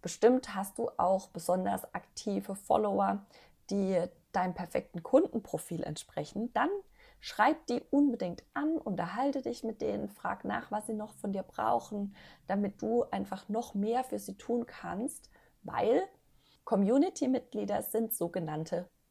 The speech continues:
warme Kontakte. Die kennen dich schon und die schätzen deine Expertise und die sind viel gewillter, was von dir zu kaufen, als jemand, der noch nie von dir gehört hat. Das ist ja auch eigentlich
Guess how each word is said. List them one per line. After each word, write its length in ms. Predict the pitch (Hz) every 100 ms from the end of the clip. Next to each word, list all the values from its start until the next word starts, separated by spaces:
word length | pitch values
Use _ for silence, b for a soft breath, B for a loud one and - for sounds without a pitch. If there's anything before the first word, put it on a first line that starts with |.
| -
warme 400 | 156 202 196 196
Kontakte. 800 | - 185 - 196 196 - - - B B B -
Die 100 | 202
kennen 400 | - 254 226 226
dich 240 | 214 -
schon 320 | - 185 180
und 160 | - 170
die 80 | 196
schätzen 480 | - 196 - -
deine 280 | 190 175 165
Expertise 1080 | - - - 170 - - 214 247 196 226 320 B B B B
und 200 | 202 202
die 100 | 185
sind 420 | - 226 339 - _ _ -
viel 300 | 226 262 349
gewillter, 640 | 285 208 233 269 - 160 190
was 220 | 180 -
von 160 | 214
dir 180 | 214 226
zu 100 | -
kaufen, 680 | 269 - 170 170 180 214 349 B B B B
als 360 | 220 254 -
jemand, 600 | 226 214 202 202 208 - -
der 300 | 165 175 196
noch 220 | 170 165
nie 120 | 185
von 140 | 165 170
dir 120 | 156
gehört 460 | - 143 185 220 -
hat. 180 | 185 -
Das 160 | - 165
ist 160 | 170
ja 160 | - -
auch 220 | - -
eigentlich 560 | - - - - -